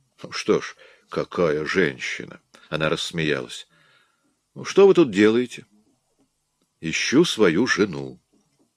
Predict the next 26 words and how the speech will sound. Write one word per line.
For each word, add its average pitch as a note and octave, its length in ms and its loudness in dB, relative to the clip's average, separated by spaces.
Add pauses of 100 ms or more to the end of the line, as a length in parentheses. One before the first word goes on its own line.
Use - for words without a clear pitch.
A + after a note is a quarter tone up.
(1400)
Как F2 220 -4
раз A2+ 240 2
эта F2 260 0
идея B2 260 2
пришла G#2 380 -2
мне F2+ 160 0
в D2 80 -6
голову C3+ 400 4
во G2 140 2
время A2 280 0
разговора F#2 520 -2
с - 120 -12
Раймондо. D#2 560 -6 (600)
Я D#2+ 100 -6
хотел G#2+ 400 0
найти G2 380 -2
Люси. F#2+ 480 -8 (1000)
Нэнси A2+ 440 0
знала G#2+ 420 0
окрестности, G#2 800 -4 (580)
могла D#2 340 -2
подсказать, G2+ 680 0
какие G#2+ 460 0
виллы F2+ 420 0
или D#2+ 320 -4
бунгало A#2+ 640 -2